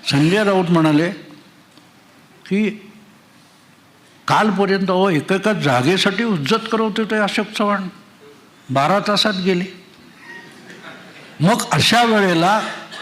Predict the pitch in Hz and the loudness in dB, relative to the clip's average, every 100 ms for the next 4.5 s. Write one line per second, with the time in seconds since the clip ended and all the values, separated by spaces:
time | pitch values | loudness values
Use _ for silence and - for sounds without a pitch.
0 | - 151 147 208 208 - 190 190 190 156 | -4 -2 0 0 -2 -2 0 2 2 2
1 | 165 160 202 202 - - - 175 170 165 | 2 2 0 -2 -8 -14 -6 -4 -2 0
2 | 147 143 185 185 208 180 - 147 151 196 | 0 0 2 2 0 -2 -2 2 4 4
3 | 196 196 - 196 180 185 180 185 160 165 | 2 0 0 2 2 2 0 0 0 0
4 | 147 151 131 - 101 | -2 -4 -4 -6 -12